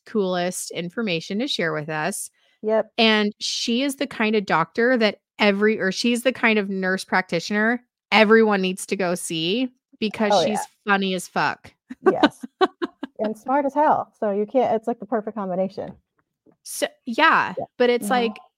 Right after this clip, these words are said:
Speaker 1: we all want the doctor that's gonna be honest about what's going on
Speaker 2: Yeah.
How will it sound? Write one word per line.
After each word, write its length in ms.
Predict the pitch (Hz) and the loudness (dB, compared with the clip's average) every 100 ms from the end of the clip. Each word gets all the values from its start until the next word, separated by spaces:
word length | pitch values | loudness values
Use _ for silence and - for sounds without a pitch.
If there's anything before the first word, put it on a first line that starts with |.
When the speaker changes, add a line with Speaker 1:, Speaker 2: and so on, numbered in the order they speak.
| - - 208 | -20 -14 -4
Speaker 1:
we 160 | 247 | -2
all 240 | 143 214 240 | 2 2 2
want 200 | 294 - | 0 0
the 80 | |
doctor 440 | 370 208 185 208 202 | 2 2 2 -2 -4
that's 220 | 190 - | -6 -6
gonna 180 | 220 208 | -6 -4
be 180 | 208 202 | -6 -4
honest 500 | 190 185 220 277 - | -2 -2 -2 -8 -8
about 280 | 254 208 190 | -4 -4 -2
what's 240 | 180 - | -4 -6
going 380 | - 170 185 302 | -6 -4 -4 -6
on 480 | 226 170 165 180 247 _ _ - | -4 -4 -4 -6 -8 _ _ -4
Speaker 2:
Yeah. 260 | 254 226 | 0 0